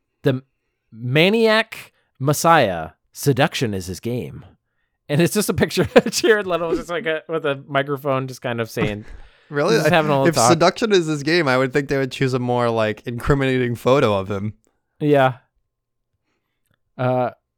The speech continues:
Speaker 1: like many cults, the Echelon espouses an us versus them mentality via the hashtag you wouldn't understand, a refrain Leto repeats often. That idea is push supporters to even more fervent degrees of devotion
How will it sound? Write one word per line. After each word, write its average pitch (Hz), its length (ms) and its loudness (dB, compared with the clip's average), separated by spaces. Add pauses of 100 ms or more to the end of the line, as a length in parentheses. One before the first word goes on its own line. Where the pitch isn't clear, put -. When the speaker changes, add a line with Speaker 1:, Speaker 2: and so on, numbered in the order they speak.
(160)
Speaker 1:
like 202 280 2
many 226 180 0
cults, 110 340 -2
the 139 140 0
Echelon 170 360 -2
espouses 135 520 -2
an 131 260 -4
us 175 180 0
versus 151 360 -4
them 139 220 0
mentality 107 640 -2
via 120 260 0
the 120 80 0
hashtag 123 640 0 (200)
you 117 220 -2
wouldn't 123 280 0
understand, 113 1040 -2 (640)
a 151 120 2
refrain 175 580 0
Leto 185 220 4
repeats 156 420 0
often. 151 420 -2 (580)
That 156 140 4
idea 156 340 4
is 127 120 0
push - 400 0
supporters 127 640 0
to 147 120 -2
even 165 240 0
more 135 220 2
fervent 120 400 -2
degrees 160 500 -4
of 117 120 -10
devotion 123 680 -4